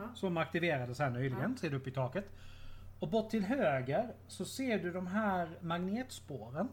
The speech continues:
Speaker 1: Mm.
Speaker 2: som gruv, eh, gruv, ehm, schakt, alltså ute i huvudschaktet. Ser du där borta.
Speaker 1: Okej.
Speaker 2: Och du inser att, ja, men då är vi ju typ i närheten.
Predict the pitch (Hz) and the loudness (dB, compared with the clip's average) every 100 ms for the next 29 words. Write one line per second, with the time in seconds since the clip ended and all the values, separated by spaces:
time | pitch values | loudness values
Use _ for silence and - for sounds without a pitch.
0 | - 202 240 - - - - 170 160 185 | -6 -10 -10 -12 -18 -18 -4 0 2 2
1 | 233 220 170 156 143 139 139 156 190 202 | 2 0 2 4 4 0 -6 -4 0 0
2 | 175 156 143 135 127 120 - - - - | 2 2 4 4 2 -2 -8 -18 -20 -20
3 | - - - - - - - - - - | -20 -20 -20 -20 -20 -20 -20 -20 -20 -20
4 | - - 151 131 185 156 147 175 202 185 | -18 -2 0 0 -2 -2 2 2 2 4
5 | 170 160 208 180 131 120 - 240 - - | 4 4 2 2 -2 -4 -4 -6 -6 -12
6 | - - - - - - 233 151 160 127 | -20 -20 -20 -20 -8 0 2 4 2 2
7 | 160 - - - - 185 - - - - | 0 -2 -10 -14 -14 -14 -14 -18 -20 -20
8 | - - - - - - - 214 202 214 | -20 -20 -20 -20 -20 -20 -2 0 2 4
9 | 214 208 202 202 202 - 214 214 214 - | 4 4 4 4 2 4 6 6 4 -2
10 | - - - 196 214 302 277 214 233 233 | -14 -12 0 2 2 2 0 0 2 2
11 | 240 240 220 - - - - - - - | 0 0 -2 -4 -16 -20 -20 -20 -20 -20
12 | - - 226 196 - - - - - 202 | -6 2 2 2 -2 -18 -20 -20 -4 2
13 | 196 208 185 185 165 - 170 160 | 6 6 6 4 2 0 0 0